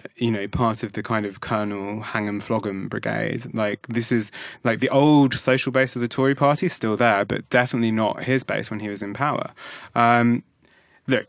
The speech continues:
he, he, it's rational also economically on his part, bring in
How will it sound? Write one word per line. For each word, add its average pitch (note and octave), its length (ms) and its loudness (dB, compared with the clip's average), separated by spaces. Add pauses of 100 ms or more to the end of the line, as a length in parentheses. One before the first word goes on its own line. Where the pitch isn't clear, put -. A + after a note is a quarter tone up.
(120)
he, D3 260 4 (240)
he, C#3+ 380 0
it's D#3 260 2
rational C3+ 560 4
also G#2 540 -4 (260)
economically A#2+ 520 0
on G2 100 -8
his G2 140 -10
part, G#2 220 -6
bring C#3 280 6
in C3 300 6